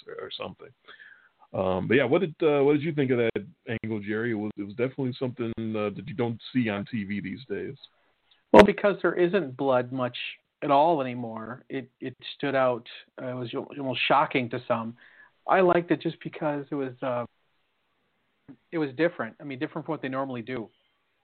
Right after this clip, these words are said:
Speaker 2: I mean, it's really hard watching. They'll have their ex-, you know, a pay-per-view where it's all, all gimmick matches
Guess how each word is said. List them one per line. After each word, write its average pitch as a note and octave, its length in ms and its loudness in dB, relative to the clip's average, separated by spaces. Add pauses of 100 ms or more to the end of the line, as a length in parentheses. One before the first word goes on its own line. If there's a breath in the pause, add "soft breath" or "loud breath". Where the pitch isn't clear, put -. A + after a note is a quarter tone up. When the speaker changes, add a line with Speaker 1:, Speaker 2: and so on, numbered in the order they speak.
(320)
Speaker 2:
I C#3+ 60 -2
mean, C3+ 120 0
it's B2+ 160 0
really D#3+ 140 6
hard D3 260 4
watching. B2 480 -4 (500 soft breath)
They'll C3 140 2
have C3 220 2
their A#2+ 340 -2
ex-, - 140 -14 (200)
you D#3 100 -8
know, B2+ 180 0
a C3 80 0
pay-per-view C#3+ 560 2
where B2+ 100 2
it's B2 120 0
all, C3+ 200 4
all C3 220 2
gimmick C3+ 360 -4
matches B2+ 540 -4